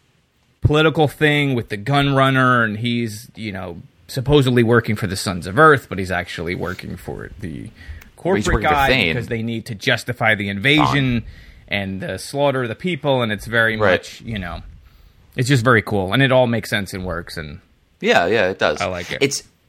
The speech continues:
Speaker 2: yeah, and it, and it reveals itself over the course of the four episodes. You're not, like, it, there are, there are hints throughout. So, you know, we watched the episode, and I was, I was going back and kind of rewatching bits of it before we recorded today, just to kind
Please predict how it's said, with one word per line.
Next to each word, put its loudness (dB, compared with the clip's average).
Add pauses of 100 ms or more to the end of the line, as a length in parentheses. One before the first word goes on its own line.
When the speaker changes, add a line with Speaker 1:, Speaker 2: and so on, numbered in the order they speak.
(160)
Speaker 2:
yeah, 4
and 4
it, 2
and 4
it 4
reveals 2
itself 0
over 2
the -6
course -2
of -12
the -6
four 2
episodes. -6
You're 0
not, 2
like, 0 (960)
it, -10 (480)
there 2
are, 4
there 4
are 4
hints 0
throughout. 4
So, -4
you -2
know, 2
we 0
watched 0
the 4
episode, 2
and 2
I 4
was, 0
I 4
was 0
going 4
back 2
and -8
kind -2
of 2
rewatching 0
bits 0
of 0
it 2
before 4
we -6
recorded -4
today, 0
just -10
to -12
kind -12